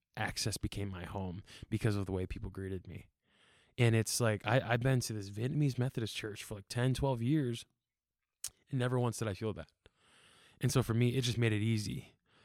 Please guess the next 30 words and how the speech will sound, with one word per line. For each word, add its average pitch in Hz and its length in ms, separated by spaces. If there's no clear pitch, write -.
you 123 100
know, 107 180
and, 110 220
and, 110 320
and 113 220
after 113 340
I 107 240
came 113 240
that 107 200
day, 104 340
uh, 101 300
my 110 100
buddy 110 240
Jordan, 113 440
who 104 100
was 110 120
interning 113 360
at 101 80
the - 40
time, 107 260
said, 101 180
"If 98 140
you 110 80
love 113 180
it 104 80
so 107 100
much, 104 220
come 107 140
check 101 200
out 104 180